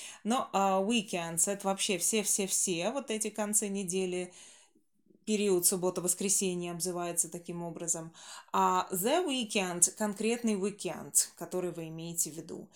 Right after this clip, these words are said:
Можно, в принципе, взять англицизм, может быть, проще будет. Weekend, ближайший, прошедший и вообще уикенды, и все-все-все. А, равнозначно every weekend. And on weekends I usually go shopping. А,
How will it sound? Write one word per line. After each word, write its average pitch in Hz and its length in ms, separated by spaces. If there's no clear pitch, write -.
Можно, 202 300
в 180 60
принципе, 190 360
взять 180 320
англицизм, 170 800
может 160 340
быть, 160 200
проще 202 400
будет. 165 380
Weekend, 262 760
ближайший, 202 720
прошедший 208 880
и 226 180
вообще 170 520
уикенды, 175 880
и 170 40
все-все-все. - 800
А, 170 240
равнозначно 175 760
every 160 340
weekend. 196 600
And 151 200
on 175 160
weekends 294 640
I 247 200
usually 214 480
go 160 360
shopping. 277 720
А, 196 840